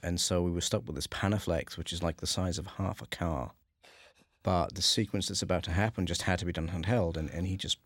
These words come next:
threw the camera on his shoulder and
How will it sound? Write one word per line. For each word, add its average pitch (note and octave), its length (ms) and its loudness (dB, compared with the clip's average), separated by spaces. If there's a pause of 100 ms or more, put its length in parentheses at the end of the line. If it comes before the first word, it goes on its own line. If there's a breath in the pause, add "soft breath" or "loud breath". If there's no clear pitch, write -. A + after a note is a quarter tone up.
threw G2+ 280 0
the G2+ 100 0
camera F#2+ 280 2
on E2+ 80 0
his D#2 80 -2
shoulder F2+ 480 -2 (720 loud breath)
and D#2 600 0